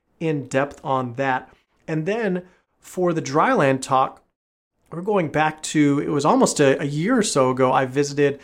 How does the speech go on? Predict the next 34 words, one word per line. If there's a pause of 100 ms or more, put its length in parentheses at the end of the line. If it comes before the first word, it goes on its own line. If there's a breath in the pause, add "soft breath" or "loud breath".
(340 soft breath)
the
campus
of
University
of
Virginia (220 loud breath)
swimming
and
diving
programs
there
with
Coach
Todd
DeSorbo, (240 loud breath)
Tyler
Fenwick,
and
the
crew. (240 loud breath)
And (180)
I
was
able
to
watch
a
couple
of
their (300 soft breath)
lifting
sessions (240 soft breath)
as
well.